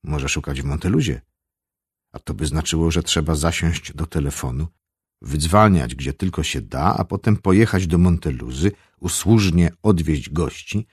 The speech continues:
wrócić z powrotem i po tym wszystkim ponieść nieuchronną karę, jaką będzie sprzeczka z Liwią, która potrwa do samego rana. „Nie mogłeś wynająć innej willi?”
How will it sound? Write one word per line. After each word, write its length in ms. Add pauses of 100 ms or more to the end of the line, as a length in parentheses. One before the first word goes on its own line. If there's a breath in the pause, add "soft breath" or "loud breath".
(140)
wrócić 580
z 60
powrotem 640
i 100
po 140
tym 180
wszystkim 520 (400)
ponieść 440
nieuchronną 720
karę, 440 (220 soft breath)
jaką 340
będzie 340
sprzeczka 800
z 180
Liwią, 580
która 300
potrwa 460
do 120
samego 460
rana. 300 (380)
„Nie 140
mogłeś 340
wynająć 380
innej 320
willi?” 400